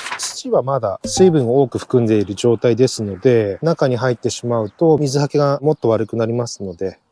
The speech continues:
まずは表面が乾くのを待ちつつ、フルーツ小麦の生育をね、確認しに来ましたけども、ちょっとご覧の通り、あの、一列に二錠巻いてる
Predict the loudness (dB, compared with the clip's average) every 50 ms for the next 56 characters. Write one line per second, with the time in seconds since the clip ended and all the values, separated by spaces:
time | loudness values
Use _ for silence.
0 | _ _ _ _ -2 -2 -2 0 0 -2 -2 -2 -2 -2 -2 0 0 0 0 -2
1 | -2 -4 -4 -2 -2 -2 -2 -4 -6 -8 -8 -8 -8 -10 -12 -12 -12 -16 -16 -16
2 | -12 -10 -10 -10 -10 -12 -12 -8 -6 -4 -2 -2 -2 -4 -6 -12 -10 -6 -4 -4
3 | -4 -4 -4 -4 -4 -4 -4 -6 -8 -8 -8 -8 -8 -10 -14 _ -20 -18 -10 -8
4 | -6 -6 -6 -8 -12 _ -14 -12 -8 -6 -4 -4 -4 -4 -6 -8 _ _ _ _
5 | _ -14 -12 -10 -10 -10 -12 -12 -12 -12 -12 -12 -12 _ -14 -14 -14 -14 -16 _
6 | -20 -10 -8 -8 -8 -6 -6 -6 -6 -6 -6 _ _ _ _ -4 0 0 2 2
7 | 2 2 2 2 2 0 -2 0 0 0 0 0 0 -2 -4 -4 -6 -6 -8 -10
8 | -10 _ _ -20 -20 _ _ _ _ -8 -8 -6 -6 -2 -2 0 -2 -2 -6 -8
9 | -6 -8 -8 -6 -4 -2 -2 -2 0 0 0 0 -2 -4 -6 -6 -6 -6 -8 -8
10 | -8 -8 -8 -8